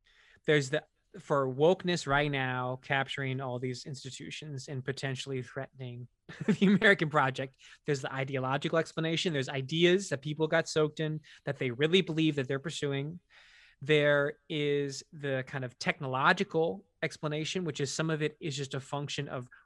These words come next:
rapid technological change that maybe the human brain is not quite ready for, that leads to all sorts of destabilizing psychological effects that are kind of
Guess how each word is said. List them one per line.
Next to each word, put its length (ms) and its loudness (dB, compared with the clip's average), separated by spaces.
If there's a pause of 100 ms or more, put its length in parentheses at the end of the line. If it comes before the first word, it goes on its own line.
rapid 340 0
technological 640 -4
change 540 -4
that 180 -8
maybe 340 -4
the 100 -10
human 320 -6
brain 260 -4
is 140 -10
not 240 -6 (400)
quite 260 -4 (100)
ready 240 -4
for, 440 -4 (320)
that 120 -6
leads 340 -2
to 120 -4
all 160 -4
sorts 320 -6
of 180 -6 (960)
destabilizing 640 2
psychological 680 -4
effects 340 -6
that 100 -2
are 60 0
kind 160 -4
of 80 -4